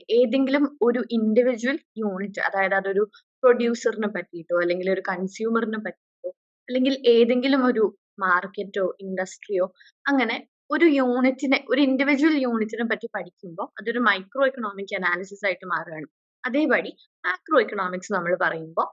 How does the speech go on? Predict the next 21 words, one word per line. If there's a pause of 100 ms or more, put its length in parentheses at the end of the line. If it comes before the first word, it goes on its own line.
(400)
ഏഹ്,
ഇവിടെ
നമ്മൾ
പഠിക്കുന്നത് (340)
economy (180)
as (180)
a
whole,
അതായത്
ഒരു
മുഴുവൻ (100)
ഇക്കോണമിയെ
പറ്റിയിട്ടുള്ള (340)
ഒരു
ലാർജ്
സ്കെയിൽ
പഠനമാണ് (460)
മാക്രോ
ഇക്കണോമിക്സിൽ
നടക്കുന്നത്. (320)
അപ്പോ